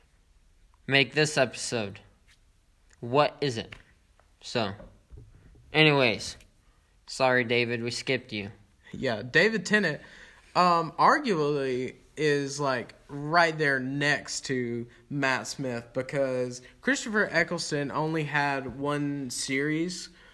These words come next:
Speaker 2: Um, that's also another thing. Uh, when the New Who arrived, instead of seasons, because they had, like, twenty-six with the classic ones, uh,
Speaker 1: Mm-hmm.
Speaker 2: which it's a continuation of the classic ones. The New Who is.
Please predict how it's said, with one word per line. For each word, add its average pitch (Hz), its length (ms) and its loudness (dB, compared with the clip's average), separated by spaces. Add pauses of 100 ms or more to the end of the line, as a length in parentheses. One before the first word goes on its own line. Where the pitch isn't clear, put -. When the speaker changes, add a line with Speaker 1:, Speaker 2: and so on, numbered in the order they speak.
(260)
Speaker 2:
Um, 131 580 2
that's 175 220 0
also 180 300 0
another 151 300 -2
thing. 135 380 -4
Uh, 135 260 -4
when 147 340 -2
the 139 460 -2
New 170 260 2
Who 156 460 0
arrived, 135 600 0
instead 147 480 -2
of 131 100 -6
seasons, 139 720 -4 (220)
because 135 240 -4
they 123 120 -2
had, 127 200 -4
like, 110 220 -8
twenty-six 135 1000 -4
with 139 160 -6
the 131 60 -10
classic 147 500 -2
ones, 117 360 -8 (520)
uh, 123 40 -4 (240)
Speaker 1:
Mm-hmm. 120 300 -6 (200)
Speaker 2:
which 151 260 2 (320)
it's 165 260 0 (100)
a 156 80 -2
continuation 139 880 -2
of 104 100 -10
the 107 60 -10
classic - 480 -10
ones. 95 380 -14
The 131 120 -4
New 123 180 -2
Who 107 220 -6
is. 92 320 -8